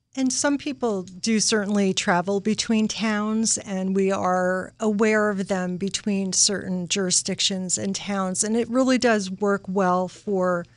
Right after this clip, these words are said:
the different law enforcement agencies to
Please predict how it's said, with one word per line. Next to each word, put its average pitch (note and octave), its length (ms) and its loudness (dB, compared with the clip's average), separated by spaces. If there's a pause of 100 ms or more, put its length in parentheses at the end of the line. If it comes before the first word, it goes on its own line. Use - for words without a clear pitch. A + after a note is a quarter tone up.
(400)
the A3+ 100 4
different G3 640 0
law G3+ 160 4
enforcement F#3 520 0
agencies F3+ 800 -2
to F3+ 640 -2